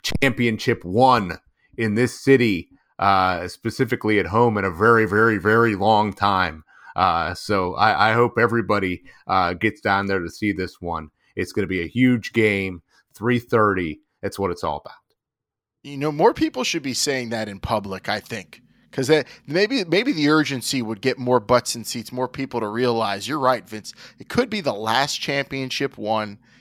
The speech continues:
Speaker 2: in the city of Pittsburgh, in front of Pittsburgh fans, uh, for until, uh, who knows how long.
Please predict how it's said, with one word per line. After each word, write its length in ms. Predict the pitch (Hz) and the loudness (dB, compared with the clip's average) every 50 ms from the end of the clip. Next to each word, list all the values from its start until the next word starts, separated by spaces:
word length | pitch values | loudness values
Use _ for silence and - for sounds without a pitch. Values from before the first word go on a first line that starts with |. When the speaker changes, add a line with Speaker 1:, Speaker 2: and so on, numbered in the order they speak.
| _ _ _ - | _ _ _ -8
Speaker 2:
in 220 | - 139 185 208 214 | -6 -4 -2 -2 -2
the 80 | 208 190 | -2 0
city 340 | - - 190 175 165 151 | 2 2 2 2 2 0
of 140 | 143 117 - | -2 -4 -4
Pittsburgh, 560 | - - 131 120 - - - - 107 101 98 | -4 -4 -4 -4 -6 -8 -10 -8 -10 -8 -8
in 100 | 104 120 | -10 -12
front 300 | 110 - - 156 170 185 | -10 -4 -2 0 0 0
of 160 | 175 160 - - | 0 -2 -6 -6
Pittsburgh 560 | - 165 156 - - - - 147 139 123 - | -8 -6 -6 -8 -8 -4 -2 -2 -2 -2 -6
fans, 800 | - - 139 135 131 123 120 110 104 101 95 - - - - _ _ _ _ _ _ _ _ _ _ _ _ _ _ _ _ _ - | -8 -6 -4 -2 -2 -2 -4 -4 -6 -8 -12 -12 -14 -14 -14 _ _ _ _ _ _ _ _ _ _ _ _ _ _ _ _ _ -12
uh, 260 | - 135 127 131 135 113 | -8 -8 -8 -8 -10 -12
for 400 | - - 156 165 170 165 165 - - | -4 2 4 6 6 6 4 4 2
until, 360 | 151 156 160 - - - 156 - | 0 0 0 -2 -4 -4 -4 -4
uh, 80 | 151 156 - - 123 120 127 | -4 -6 -6 -8 -12 -10 -6
who 200 | - 185 247 294 | -4 -4 -2 2
knows 340 | 330 302 294 311 370 302 | 4 6 6 6 4 2
how 180 | - 147 127 113 | 0 0 0 -2
long. 320 | 110 110 113 101 85 - | -2 -4 -4 -6 -6 -8